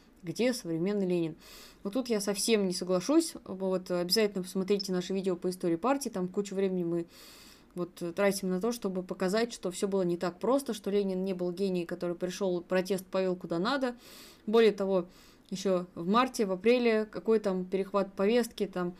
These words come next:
ему бы перехватить инициативу в собственной партии, и то не удавалось до конца,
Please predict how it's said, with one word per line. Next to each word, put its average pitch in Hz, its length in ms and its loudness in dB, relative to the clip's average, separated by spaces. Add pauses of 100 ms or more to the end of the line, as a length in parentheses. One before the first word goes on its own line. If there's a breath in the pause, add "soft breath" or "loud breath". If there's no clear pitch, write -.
(260 soft breath)
ему 208 240 4
бы 185 460 4
перехватить 202 640 4
инициативу 190 600 4
в - 100 -8
собственной 185 380 2
партии, 240 600 8 (160)
и 202 420 4 (120)
то 208 180 12
не 202 200 12
удавалось 196 560 12
до 190 120 4
конца, 185 480 4